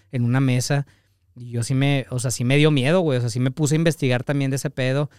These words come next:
Y parece que, o sea, sí hay mucha gente que hace como que este tipo de medicina alternativa que te empieza como que a, a raspar o así, pero, o sea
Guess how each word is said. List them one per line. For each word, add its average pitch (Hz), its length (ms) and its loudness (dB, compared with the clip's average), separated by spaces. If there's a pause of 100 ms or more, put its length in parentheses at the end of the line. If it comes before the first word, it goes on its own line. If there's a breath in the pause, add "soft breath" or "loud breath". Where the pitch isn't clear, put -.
(180 soft breath)
Y 127 100 -4
parece 120 400 -4
que, 123 400 0
o 123 80 -8
sea, 123 140 -10
sí 123 80 -4
hay 123 40 -2
mucha 131 300 -2
gente 135 340 -4
que 123 120 -6
hace 117 240 -6
como 120 240 -6
que 123 100 -8
este 120 300 -8 (300 soft breath)
tipo 190 240 -2
de 175 100 2
medicina 160 320 0
alternativa 156 600 0
que 143 160 0
te 135 120 -6
empieza 123 320 -4
como 127 320 -6
que 113 240 -4
a, 107 260 -8 (400 soft breath)
a 131 100 -8
raspar 160 440 2
o - 20 4
así, 165 220 0
pero, 135 300 -2 (760)
o 139 100 -6
sea 131 380 2